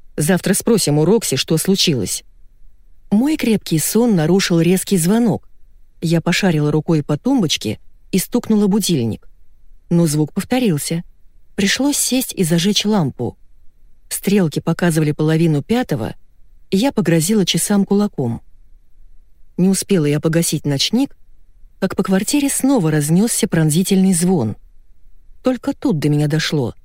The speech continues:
Будильник ни при чём. Кто-то звонит в дверь. Я накинула на плечи халат, вышла из спальни и столкнулась с Роксаной, которая брела в прихожую.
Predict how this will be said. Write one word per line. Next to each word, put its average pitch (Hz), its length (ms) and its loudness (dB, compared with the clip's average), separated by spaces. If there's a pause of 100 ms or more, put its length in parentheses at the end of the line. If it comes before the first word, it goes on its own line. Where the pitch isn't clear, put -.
(420)
Будильник 143 520 0
ни 165 100 0
при 170 140 0
чём. 175 400 0 (520)
Кто-то - 320 -2
звонит 196 400 2
в 180 60 0
дверь. 180 380 -2 (760)
Я 175 180 0
накинула 180 440 0
на 147 140 0
плечи 143 300 -2
халат, 160 440 -4 (480)
вышла 202 360 0
из 143 140 0
спальни 208 440 0
и - 20 -2
столкнулась 185 560 0
с - 60 -8
Роксаной, 175 640 -2 (340)
которая 156 360 0
брела 165 280 2
в - 60 -8
прихожую. 143 640 -2